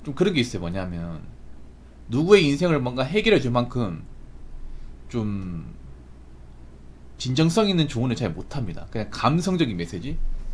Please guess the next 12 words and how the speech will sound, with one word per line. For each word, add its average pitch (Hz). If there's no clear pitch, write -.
"괜찮아. 135
기운 143
내. 92
너 101
정도면 131
충분해." 131
이런 156
약간 117
감성적인 156
메시지를 98
많이 85
하지 90